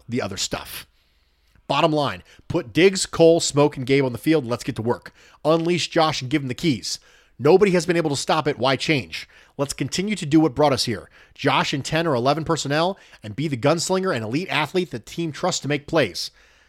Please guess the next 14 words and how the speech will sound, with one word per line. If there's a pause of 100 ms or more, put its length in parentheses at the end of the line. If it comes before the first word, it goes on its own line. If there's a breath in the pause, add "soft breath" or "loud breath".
(120 soft breath)
How (160 soft breath)
all
of
a
sudden (800)
is
the
coaching
staff
treating
him
like
Jimmy
Garoppolo